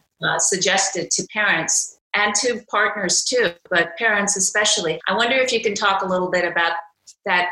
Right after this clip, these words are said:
emotional side of detaching, which is the other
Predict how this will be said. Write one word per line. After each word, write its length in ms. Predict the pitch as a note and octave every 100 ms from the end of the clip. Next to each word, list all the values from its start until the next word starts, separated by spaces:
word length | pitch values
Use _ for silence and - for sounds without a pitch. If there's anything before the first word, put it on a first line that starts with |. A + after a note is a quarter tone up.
| F#3
emotional 680 | F3 F3 G#3 B3 - F3 C#3+
side 540 | - D3 C3 B2 - -
of 260 | C#3+ - - - -
detaching, 720 | E3 D3+ - D3+ - E3 C#3+
which 240 | D3 D#3+ -
is 160 | -
the 160 | - -
other 280 | F3 F3+